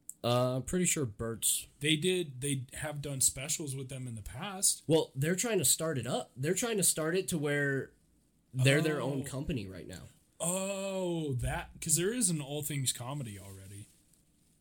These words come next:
Speaker 1: Right, yeah, but it's, Bert Kreischer's part of it.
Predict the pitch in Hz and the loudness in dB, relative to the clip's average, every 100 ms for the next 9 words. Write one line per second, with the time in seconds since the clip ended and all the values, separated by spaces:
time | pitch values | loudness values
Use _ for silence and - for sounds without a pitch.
0 | _ _ _ _ _ _ _ - 151 139 | _ _ _ _ _ _ _ -2 4 4
1 | 92 - 143 185 127 127 113 107 - - | 2 -4 -2 0 -2 -4 -6 -2 -4 -4
2 | _ _ _ _ _ _ _ _ - 135 | _ _ _ _ _ _ _ _ -6 2
3 | 175 - 139 170 113 101 - 143 95 101 | 4 2 -2 -2 -2 -4 -4 -4 -6 -8